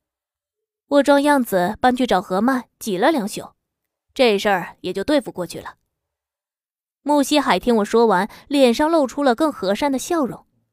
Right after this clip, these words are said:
他没有再说什么。他收住按住按钮的手指，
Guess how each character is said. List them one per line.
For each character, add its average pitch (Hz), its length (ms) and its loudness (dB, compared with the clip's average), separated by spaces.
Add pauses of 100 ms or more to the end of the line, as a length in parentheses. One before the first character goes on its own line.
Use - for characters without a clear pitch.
(400)
他 - 160 0
没 220 120 2
有 190 120 0
再 202 160 -4
说 233 220 0
什 - 140 -8
么。 - 180 -18 (960)
他 254 140 0
收 240 240 4
住 226 160 2 (260)
按 339 160 -2
住 294 80 2
按 330 200 6
钮 180 140 0
的 175 60 -8
手 208 260 -2
指， - 260 -16